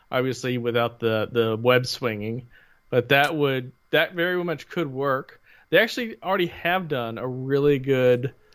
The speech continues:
uh, Wolverine game back in the three sixty era. I don't know that it made it to PlayStation three or not. I just remember it on the three sixty.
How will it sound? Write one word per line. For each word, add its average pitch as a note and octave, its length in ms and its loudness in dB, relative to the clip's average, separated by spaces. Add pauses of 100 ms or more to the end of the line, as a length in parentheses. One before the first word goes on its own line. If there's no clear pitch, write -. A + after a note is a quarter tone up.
(360)
uh, C3+ 120 6
Wolverine C3 560 2
game B2 260 2
back A#2+ 300 2
in A2+ 80 -6
the G#2+ 60 -6
three B2 220 -4
sixty C3 380 -2
era. G#2+ 400 0
I C3 140 2
don't C#3 400 2
know B2+ 220 2
that B2 140 -2
it A#2 220 2 (220)
made B2 220 2
it A2+ 60 -4
to A#2 60 -18
PlayStation A2+ 580 0
three A#2 200 0
or G#2+ 80 -2
not. G#2+ 180 0
I A2 80 4
just A2+ 180 0
remember A2 240 2
it G#2+ 80 2
on G#2 140 0
the G2+ 60 -2
three G#2+ 180 2
sixty. G2+ 480 2